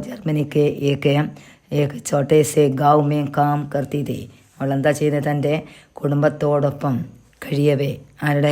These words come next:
പരിവാർ എന്ന് വെച്ചാൽ കുടുംബമാണ്, തൻ്റെ കുടുംബത്തിൻ്റെ കൂടെ കഴിഞ്ഞുകൊണ്ടിരിക്കുമ്പോൾ അല്ലെ കഴിയവേ ജർമ്മനിയിലെ ഏക് ഛോട്ടാ സെ ഗാവ് മേ, ജർമ്മനിയിലെ ഒരു ചെറിയ ഗ്രാമത്തിലെ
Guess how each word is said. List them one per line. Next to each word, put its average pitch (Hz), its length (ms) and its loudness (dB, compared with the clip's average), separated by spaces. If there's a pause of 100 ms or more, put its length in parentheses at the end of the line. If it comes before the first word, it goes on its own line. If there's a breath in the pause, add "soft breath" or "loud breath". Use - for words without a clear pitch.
(120)
പരിവാർ 147 300 2
എന്ന് 147 120 -2
വെച്ചാൽ 143 240 -2
കുടുംബമാണ്, 147 560 2 (480 loud breath)
തൻ്റെ 151 300 4
കുടുംബത്തിൻ്റെ 143 580 -2
കൂടെ 147 240 2
കഴിഞ്ഞുകൊണ്ടിരിക്കുമ്പോൾ 143 840 -2
അല്ലെ 143 240 2
കഴിയവേ 143 420 2 (560 loud breath)
ജർമ്മനിയിലെ 151 680 2 (240)
ഏക് 139 160 0 (100)
ഛോട്ടാ 147 300 2 (100)
സെ 151 100 2 (140)
ഗാവ് 147 260 4
മേ, 131 100 -2 (460 loud breath)
ജർമ്മനിയിലെ 147 560 2 (100)
ഒരു 139 120 0 (100)
ചെറിയ 147 400 4
ഗ്രാമത്തിലെ 143 640 0